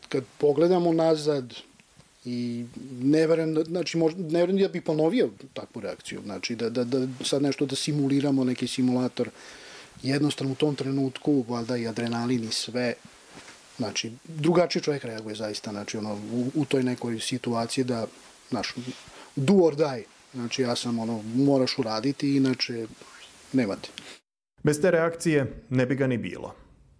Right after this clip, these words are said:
Speaker 2: Toga je postao svestan po izlasku iz voza, s povredom ramena, kada je video da od upravljačke kabine nije ostalo ništa.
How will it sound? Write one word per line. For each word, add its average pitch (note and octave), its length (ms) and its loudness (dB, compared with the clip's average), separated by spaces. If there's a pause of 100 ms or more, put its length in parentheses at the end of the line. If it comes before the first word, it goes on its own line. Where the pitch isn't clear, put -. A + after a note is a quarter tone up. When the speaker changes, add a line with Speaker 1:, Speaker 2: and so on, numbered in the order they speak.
(160)
Speaker 2:
Toga F#2+ 220 2
je F#2 100 0
postao F#2 340 0
svestan A2 560 0
po A#2 100 2
izlasku A2+ 460 0
iz F2 120 -8
voza, - 380 -6 (100)
s - 120 -4
povredom G2 460 0
ramena, G#2 360 -2 (420)
kada B2 200 2
je A#2+ 60 0
video C3 280 2
da A2 320 0
od A2+ 340 -2
upravljačke B2 640 -2
kabine A2+ 640 0
nije B2 220 2
ostalo F2+ 540 -2 (260)
ništa. G#2+ 460 0